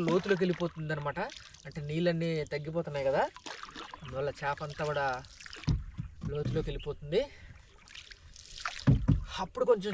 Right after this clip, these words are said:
చేప పట్టడానికి కొద్దిగా ఇబ్బందే,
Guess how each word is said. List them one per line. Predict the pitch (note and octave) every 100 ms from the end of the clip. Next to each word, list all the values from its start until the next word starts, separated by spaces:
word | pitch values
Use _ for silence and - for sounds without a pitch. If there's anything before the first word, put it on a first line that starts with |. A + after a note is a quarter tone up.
| F3
చేప | G3 G3 G3+ F#3+ E3+ D#3 C#3 C#3 D3+ - - - - - - - -
పట్టడానికి | D#3 F3+ F3 E3
కొద్దిగా | D#3+ D3+ D3+
ఇబ్బందే, | C#3 D#3+ D#3